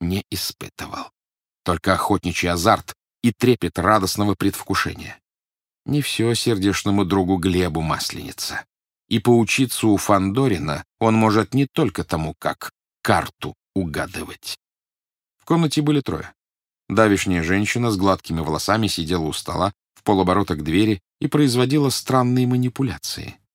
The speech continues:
Зачёрпывала маленькой ложечкой из банки серую студенистую массу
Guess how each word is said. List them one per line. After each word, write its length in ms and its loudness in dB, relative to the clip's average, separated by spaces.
Зачёрпывала 720 2
маленькой 440 2
ложечкой 540 0
из 120 -2
банки 400 0
серую 480 0
студенистую 800 -2
массу 480 -2